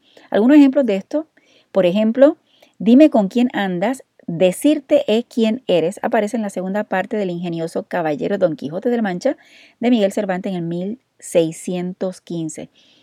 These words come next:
Y Cartas en refranes de Vasco de Garay en mil seiscientos treinta y dos. También como "Dime con quién andas, hijo, y diréte quién eres", en la obra La vida del buscón, llamado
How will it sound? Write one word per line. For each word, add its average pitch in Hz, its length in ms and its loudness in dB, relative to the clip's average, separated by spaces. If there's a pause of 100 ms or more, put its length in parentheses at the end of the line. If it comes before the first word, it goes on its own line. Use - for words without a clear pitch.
(160)
Y 294 120 0
Cartas 262 380 2
en 269 100 2
refranes 208 480 -2
de 170 200 -2
Vasco 175 420 -2
de 214 100 -2
Garay 202 320 0
en 170 180 -6
mil 175 200 -8
seiscientos 170 760 -6
treinta 165 360 -2
y - 20 -4
dos. - 240 -10 (240)
También 302 380 6
como 214 420 2 (220)
"Dime 294 380 4
con 202 200 2
quién 247 420 2
andas, 180 460 -2 (140)
hijo, 165 460 -2 (460)
y 180 180 0
diréte 262 540 6
quién 208 280 -4
eres", 254 400 -2
en 269 160 4
la 240 120 4
obra 214 360 2 (280)
La 214 200 6
vida 214 240 2
del 214 160 -2
buscón, 185 460 -8
llamado 180 480 -2